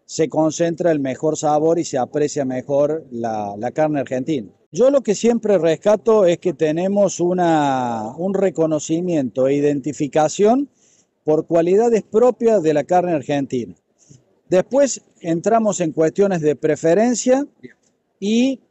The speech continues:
eh, cuando entramos a comparar con los sistemas de tipificación o calidad,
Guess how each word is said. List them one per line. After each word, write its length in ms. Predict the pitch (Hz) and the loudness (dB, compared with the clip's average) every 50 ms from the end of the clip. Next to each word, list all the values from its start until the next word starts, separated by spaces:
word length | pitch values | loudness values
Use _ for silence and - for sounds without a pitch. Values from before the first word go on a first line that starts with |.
| _ _ | _ _
eh, 1000 | - 175 160 160 156 151 147 147 147 143 143 143 139 139 139 135 135 135 135 139 - _ - | -2 0 2 2 2 2 2 0 0 0 0 0 0 0 0 0 -2 -4 -6 -10 -16 _ -4
cuando 380 | 151 156 151 151 151 147 151 | -2 0 0 0 0 0 0
entramos 560 | 156 160 151 - 196 220 226 226 226 196 - | -2 -2 -2 0 0 2 2 0 0 -2 0
a 120 | 190 170 147 | -2 -2 -2
comparar 920 | - _ _ - 185 185 185 175 165 135 - 165 165 175 202 208 190 175 127 | -4 _ _ -2 0 0 0 0 -2 -2 0 0 2 4 4 4 2 2 2
con 160 | 147 143 139 | 0 -2 -2
los 140 | 135 123 - | -2 -4 -4
sistemas 440 | 143 139 - - 185 190 190 175 | -6 -6 -4 -2 -2 0 0 0
de 60 | 160 143 | 0 -2
tipificación 1120 | - - 143 117 - 143 - - 147 120 151 147 151 143 - 185 180 160 135 117 - _ | -2 -4 -6 -4 -6 -8 -6 -6 -4 0 0 0 0 0 0 0 0 0 -2 -4 -10 _
o 160 | - 139 143 | -6 -6 -6
calidad, 680 | 127 - 165 170 170 196 208 214 202 196 190 208 226 | -4 0 0 2 2 2 4 4 4 4 4 2 0